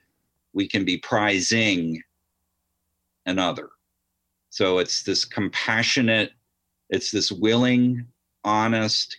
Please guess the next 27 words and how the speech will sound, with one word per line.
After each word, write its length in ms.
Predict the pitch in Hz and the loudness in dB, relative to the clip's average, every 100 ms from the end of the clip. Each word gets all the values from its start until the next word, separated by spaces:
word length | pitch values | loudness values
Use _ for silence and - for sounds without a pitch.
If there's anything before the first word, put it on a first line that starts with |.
| - | -8
compassionate 960 | 98 90 - 113 110 - 120 98 98 - _ _ _ _ - | -6 -6 -4 0 0 0 0 0 0 -4 _ _ _ _ -8
seeing 1040 | - - 131 147 135 107 98 95 95 95 - | -4 0 4 4 4 4 2 2 0 -2 -2
the, 680 | 101 98 95 92 95 95 92 | 0 2 2 2 2 0 -2
what 200 | - 104 | 0 2
is, 340 | 101 90 - - | 2 2 -2 -4
seems 420 | - - 123 117 - | -2 2 4 2 0
to 80 | |
be 180 | 117 113 | 0 2
arising 600 | 104 101 101 113 113 107 | 2 2 2 0 0 0
in 120 | 101 | 2
another 560 | 95 92 95 120 131 139 _ _ _ _ _ _ _ - | 0 0 0 2 0 -2 _ _ _ _ _ _ _ -2
and 440 | 101 104 104 98 | 0 2 2 0
speaking 440 | - 139 123 107 82 | -2 0 0 0 -2
to 240 | 101 78 | 0 -2
it. 140 | 71 | -2
So 120 | - 95 | -2 -2
it's 120 | 104 | 0
not 220 | 113 - | -2 -2
praise. 800 | - 120 104 90 87 90 - - _ _ _ - | 0 2 4 2 0 -2 -4 -4 _ _ _ -10
It's 220 | 101 - | -4 0
like, 160 | 98 | 0
"Hey, 240 | - 127 113 | 0 2 2
I 160 | 110 | 2
see 320 | 120 - 135 131 | 0 0 2 2
you 400 | 127 123 120 110 | 4 4 4 6
over 300 | 110 107 113 | 4 4 2
there 560 | 104 90 85 87 92 | 2 2 2 0 -6